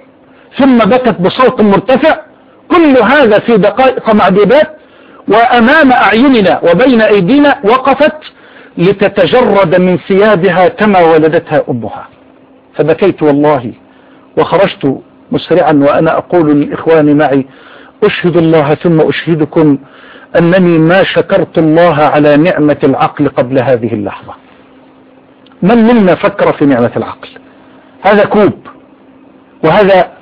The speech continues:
كمبيوتر أو ما يسمى باللابتوب، وهذا استوديو، وهذه كاميرا، وهذا رجل، وهذه امرأة،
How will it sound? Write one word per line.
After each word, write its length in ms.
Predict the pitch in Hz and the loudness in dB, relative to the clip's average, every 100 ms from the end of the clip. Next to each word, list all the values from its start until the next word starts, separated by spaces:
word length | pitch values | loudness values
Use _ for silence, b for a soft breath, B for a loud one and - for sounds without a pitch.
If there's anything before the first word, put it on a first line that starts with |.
| - - _ - - _ _ - - | -20 -20 _ -20 -20 _ _ -10 -2
كمبيوتر 600 | 208 190 220 - - - | 0 2 0 0 -2 0
أو 100 | 180 | 0
ما 100 | 185 | 0
يسمى 260 | - 214 | 0 0
باللابتوب، 640 | 175 185 196 - 196 131 - - B B B B | 0 0 0 0 -2 -2 -8 -20 B B B B
وهذا 360 | 165 202 208 214 | -2 0 0 -2
استوديو، 460 | - 220 165 139 | -2 0 2 2
وهذه 260 | 127 190 202 | 2 0 0
كاميرا، 340 | 196 226 165 | 0 0 2
وهذا 380 | 143 190 208 208 | 2 2 2 2
رجل، 140 | 175 170 | 2 2
وهذه 220 | 196 214 | 2 2
امرأة، 380 | 220 247 208 | 2 2 0